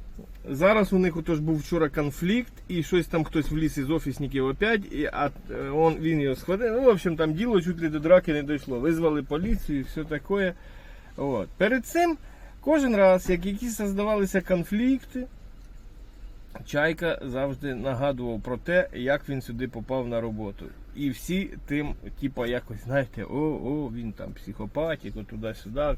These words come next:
краще з ним не зв'язуватись, краще його не трогати».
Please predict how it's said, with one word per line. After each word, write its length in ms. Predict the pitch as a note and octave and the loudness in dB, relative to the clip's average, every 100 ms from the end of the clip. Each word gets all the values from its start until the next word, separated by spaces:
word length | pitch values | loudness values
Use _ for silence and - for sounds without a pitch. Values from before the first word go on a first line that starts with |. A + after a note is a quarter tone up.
| - | -2
краще 360 | A2 G#2+ A2+ | -6 -6 -10
з 60 | A2 | -6
ним 180 | A#2+ A#2 | -4 -2
не 140 | A#2 | -2
зв'язуватись, 640 | A#2 F3+ F3 C#3 B2+ A#2 | 4 4 4 2 -4 -6
краще 360 | - B2+ B2 B2+ | -6 -6 -6 -6
його 120 | B2 | -6
не 60 | B2 | -6
трогати». 480 | C#3+ E3+ C#3 - | -2 -2 -2 -6